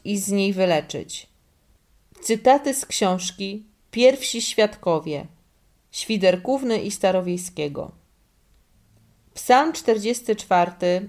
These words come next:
werset dwudziesty pierwszy, dwudziesty drugi.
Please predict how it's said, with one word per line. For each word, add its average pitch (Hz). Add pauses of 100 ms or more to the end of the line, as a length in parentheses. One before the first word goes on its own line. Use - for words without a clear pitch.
werset 202
dwudziesty 185
pierwszy, 190
dwudziesty 180
drugi. 156